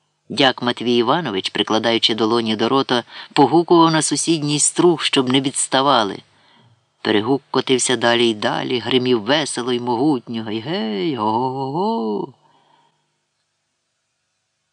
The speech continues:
Так випливли в Дніпро, поминули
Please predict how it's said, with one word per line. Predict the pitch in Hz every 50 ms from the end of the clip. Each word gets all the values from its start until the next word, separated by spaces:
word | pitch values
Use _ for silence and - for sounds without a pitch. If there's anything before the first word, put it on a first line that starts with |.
| _ _ _
Так | - 202 247 269 -
випливли | 214 214 226 220 - 220 208 214 202 190 196 196
в | 180 156
Дніпро, | 139 156 165 170 - - 117 110 107 110 117 113 - _ _ _ _
поминули | - 110 110 113 117 143 185 214 226 214 214 202 190